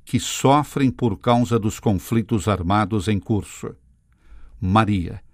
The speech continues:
Rainha da Paz, interceda para que os povos encontrem o caminho da paz. Dirigindo-se aos fiéis de língua portuguesa, o Papa Leão, que dedicou sua catequese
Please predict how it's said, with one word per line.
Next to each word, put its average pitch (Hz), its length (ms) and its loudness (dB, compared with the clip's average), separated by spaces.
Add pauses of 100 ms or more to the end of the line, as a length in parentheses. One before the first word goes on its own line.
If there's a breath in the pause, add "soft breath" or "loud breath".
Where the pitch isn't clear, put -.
(400)
Rainha 104 460 2
da 104 120 -2
Paz, - 540 -10 (320 soft breath)
interceda 147 880 2 (240 soft breath)
para 127 160 0
que - 140 -2
os 127 200 0
povos 131 600 2
encontrem 101 760 0 (320)
o 113 100 -6
caminho 90 520 -4
da 82 160 -4
paz. - 640 -10 (1120 soft breath)
Dirigindo-se 165 680 0
aos - 160 0
fiéis 123 340 2
de 120 80 2
língua 95 320 2
portuguesa, 123 760 2 (260 soft breath)
o 160 100 -2
Papa 147 340 2
Leão, 131 340 4
que 95 320 -4
dedicou 107 520 2
sua 104 240 -2
catequese 117 840 0